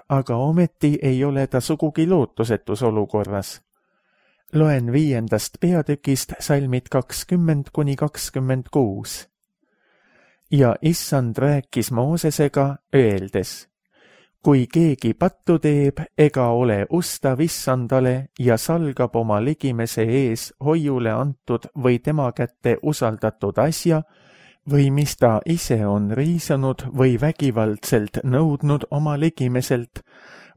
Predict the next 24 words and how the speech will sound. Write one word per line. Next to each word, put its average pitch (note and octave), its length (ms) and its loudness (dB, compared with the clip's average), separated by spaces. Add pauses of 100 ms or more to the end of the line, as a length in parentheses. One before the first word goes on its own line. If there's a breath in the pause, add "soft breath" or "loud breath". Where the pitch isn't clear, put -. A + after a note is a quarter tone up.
või C#3+ 200 4
kui D#3+ 240 0
ta B2 160 0
on A2+ 260 -2
leidnud C#3 560 0
kaotatud B2+ 680 0
asja, C3+ 560 0 (100)
aga B2+ 320 0
salgab D3 560 -2
seda, C3+ 400 0 (520 loud breath)
või B2+ 300 6 (120)
vannub D3 480 2
valet D3 520 0 (120)
ükskõik E3 600 0
missuguses B2+ 840 -2
asjas, D3 640 -2
milles C#3 460 0
inimene A2+ 600 0
iganes C3 600 -2
võib B2 420 0 (120)
pattu D#3+ 400 0
teha, D#3+ 340 0 (680 soft breath)
siis C3+ 400 2 (180)
see, D#3+ 360 2